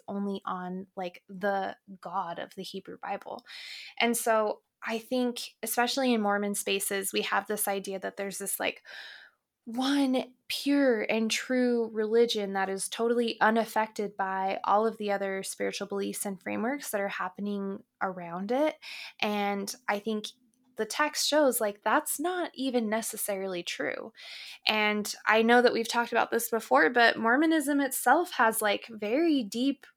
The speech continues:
roots and connections to folk magic and, like, magical practices that we would definitely modernly associate with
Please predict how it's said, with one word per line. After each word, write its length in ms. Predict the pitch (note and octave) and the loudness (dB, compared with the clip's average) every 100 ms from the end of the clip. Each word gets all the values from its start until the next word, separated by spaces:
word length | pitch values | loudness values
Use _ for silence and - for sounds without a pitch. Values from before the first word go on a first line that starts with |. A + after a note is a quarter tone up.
| - | -6
roots 440 | G#3+ D4+ D#4+ - | 0 2 2 -2
and 160 | A#3+ G#3 | -4 -8
connections 760 | - G3+ C4+ - B3 A3 - - - | -6 -4 -2 -2 -2 -2 -4 -6 -8
to 420 | G#3 G3+ G3+ G3+ - - _ | -6 -4 -4 -6 -12 -20 _
folk 300 | - A#3 - | 4 4 4
magic 500 | A3 G3+ G3+ G#3 A#3 - - | 2 0 0 -2 -4 -10 -6
and, 360 | G#3 G3+ G#3 G3 | -2 0 0 0
like, 300 | G3+ F#3+ F#3 - - - _ _ _ | 0 -2 -2 -12 -20 -20 _ _ _
magical 380 | G#3+ G#3 - A3+ | 4 6 4 -2
practices 600 | - A#3+ A#3+ - G#3+ G#3 | 2 0 0 -4 -4 -4
that 100 | G3 | -2
we 140 | G#3+ | 0
would 160 | A3 G3+ | 0 2
definitely 640 | G#3 B3 A3+ G#3 G3+ G3 - _ | 2 2 -2 -4 -4 -6 -12 _
modernly 800 | F#3+ F#3 C4 C#4+ G3+ F#3+ F#3 F#3 | -8 -2 0 2 0 -4 -6 -6
associate 640 | G3 - G3+ - G3 F#3+ | -6 -4 -4 -4 -4 -4
with 140 | G3 | -6